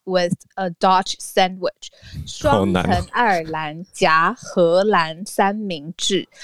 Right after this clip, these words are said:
Speaker 2: 嗯。
Speaker 1: 这个呢，是这个中央银行哦，他们在这个粉丝专页上面用的新譬喻哦，用的是一种避税天堂的运作方式，让跨国的企业呢，你用很多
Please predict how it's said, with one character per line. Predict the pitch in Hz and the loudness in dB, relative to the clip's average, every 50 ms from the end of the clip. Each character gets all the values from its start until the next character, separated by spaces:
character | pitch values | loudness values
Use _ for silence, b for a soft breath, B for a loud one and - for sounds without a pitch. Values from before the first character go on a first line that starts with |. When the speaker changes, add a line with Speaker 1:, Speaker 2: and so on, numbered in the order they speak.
| B B B B B | B B B B B
Speaker 2:
嗯。 | B 120 | B 2
Speaker 1:
这 | 117 - - | 2 4 6
个 | 294 254 247 | 6 4 4
呢， | 240 233 233 226 226 220 220 220 226 233 254 | 4 4 2 2 2 2 0 0 -2 -2 -4
是 | - - - 311 285 262 240 226 214 202 190 170 123 110 110 - - | -6 -6 -4 -2 0 2 2 2 2 0 -2 -4 -6 -12 -16 -10 -4
这 | - 196 | -4 -2
个 | - - 101 76 76 - | 0 0 -2 -2 0 2
中 | 285 269 277 | 2 4 6
央 | 277 285 262 | 6 4 4
银 | 214 202 214 | 2 0 0
行 | 202 185 170 165 | 0 0 0 0
哦， | 160 165 170 190 - | 0 0 -2 -2 0
他 | 220 214 | 0 0
们 | 208 190 175 160 185 | 0 0 -2 -4 -2
在 | - - 208 190 180 165 151 139 175 | 2 2 4 4 4 2 2 0 -4
这 | - 202 185 | -4 -4 -2
个 | 175 | -2
粉 | 175 - - 190 170 160 180 | -2 -2 0 0 0 -2 -2
丝 | - - 226 233 226 | -6 -4 -2 -2 -2
专 | - 247 208 208 208 214 | 2 2 2 2 2 2
页 | 214 196 190 | 2 2 2
上 | 190 - 196 180 175 | 2 2 0 0 0
面 | 185 180 175 | -2 -6 -4
用 | 185 190 170 170 165 | -2 -2 -2 -2 -2
的 | 156 165 | -4 -4
新 | - - - 180 185 185 185 196 | -2 -2 -4 -4 -4 -8 -10 -14
譬 | - - - 214 190 170 156 147 - | -14 -10 -6 -6 -4 -4 -6 -8 -10
喻 | - 180 165 139 - | -10 -10 -8 -8 -6
哦， | - - - - B B B B B B B B | -6 -6 -8 -10 B B B B B B B B
用 | 285 277 269 233 | 4 4 6 6
的 | 196 190 | 6 6
是 | - - 240 240 220 196 185 - | 4 4 4 6 6 6 6 4
一 | - 226 226 202 | -2 -6 -6 -2
种 | - - - 135 123 196 - - | 2 2 2 2 0 -6 -4 0
避 | 285 254 202 196 | 0 0 0 0
税 | - - 240 202 165 170 | 0 2 2 2 2 2
天 | - - 190 175 190 | 2 2 2 2 0
堂 | 190 175 147 147 | -2 -2 -2 -2
的 | 151 - | -2 -4
运 | - 208 180 175 175 | -2 -2 -4 -2 0
作 | - 180 160 160 | 2 4 4 4
方 | - 165 156 160 170 | 2 0 -2 -2 -4
式， | - - 165 151 | -6 -4 -4 0
让 | 170 202 190 185 | 2 2 0 0
跨 | 190 - - 233 196 131 | -2 -4 -4 -2 -2 0
国 | - 160 160 | 2 2 2
的 | 156 160 | 2 2
企 | 175 - - - 226 196 196 | -2 -2 -2 -2 -2 2 4
业 | 196 180 165 | 4 2 2
呢， | 160 156 151 147 151 | 0 -2 -6 -6 -6
你 | 156 160 | -6 -6
用 | 190 233 | -6 -4
很 | - - 151 175 170 | -2 -2 -4 -4 0
多 | - 202 202 208 214 | 2 4 6 6 4